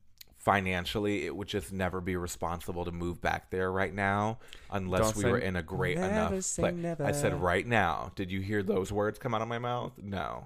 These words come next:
Speaker 2: Uh, but
Speaker 1: Do
Speaker 2: rewind
Speaker 1: you
Speaker 2: the
Speaker 1: see what I
Speaker 2: tapes.
Speaker 1: mean? Do you
Speaker 2: Rewind
Speaker 1: see
Speaker 2: the
Speaker 1: what I mean?
Speaker 2: tapes.
Speaker 1: Kevin is like, "Ugh."
Speaker 2: Rewind the tapes.
Speaker 1: Um, so I really, it felt amazing to be back in the city
Speaker 2: Mm-hmm.
Speaker 1: that is home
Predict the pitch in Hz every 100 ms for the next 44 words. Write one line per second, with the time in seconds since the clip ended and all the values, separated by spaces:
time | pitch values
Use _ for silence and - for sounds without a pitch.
0 | - - 131 - 92 120 - 117 117 107
1 | 113 123 120 110 117 117 123 123 120 120
2 | 117 107 110 107 - - 117 110 113 107
3 | 95 104 98 - 104 78 - - - _
4 | - - 120 113 104 113 110 117 104 90
5 | 57 - - - - - - - - 117
6 | 113 104 101 - - - - - - -
7 | - - - - 135 120 - 120 120 131
8 | 135 123 123 - 127 120 104 107 107 101
9 | 107 95 - 101 104 92 98 87 - 98
10 | 95 - 110 90 87 82 107 104 90 -
11 | 104 87 - 110 87 69 67 120